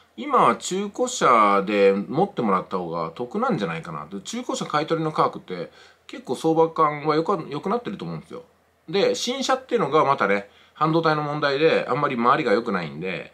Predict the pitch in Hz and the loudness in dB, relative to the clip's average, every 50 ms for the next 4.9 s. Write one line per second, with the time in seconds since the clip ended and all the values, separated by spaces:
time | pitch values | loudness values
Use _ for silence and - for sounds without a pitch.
0 | _ - - _ _ - - 208 214 220 214 202 202 196 - 220 185 - 156 131 | _ -20 -20 _ _ -6 -4 -2 0 0 0 -2 -2 -4 -2 -2 -2 -2 -2 -2
1 | 123 110 113 101 87 90 87 85 82 - - 139 127 110 87 - - - _ - | -2 -2 0 -2 -2 -2 -4 -6 -8 -6 0 2 4 4 4 2 -2 -8 _ -20
2 | - - - 185 151 127 120 156 151 110 98 87 80 76 - - - - 98 92 | -20 -6 -4 -2 -2 0 0 0 0 0 0 -2 -2 -4 -8 -10 -10 -8 -8 -6
3 | - 85 82 92 107 107 - 117 98 - 98 - - 82 80 - 87 80 82 80 | -4 -4 -4 -4 -6 -8 -8 -10 -10 -10 -12 -12 -12 -12 -10 -10 -10 -8 -8 -8
4 | 78 82 82 73 69 - - 73 - - - - - - - 107 110 117 | -10 -12 -14 -14 -14 -16 -18 -20 -20 -20 -20 -20 -20 -20 -18 -18 -18 -18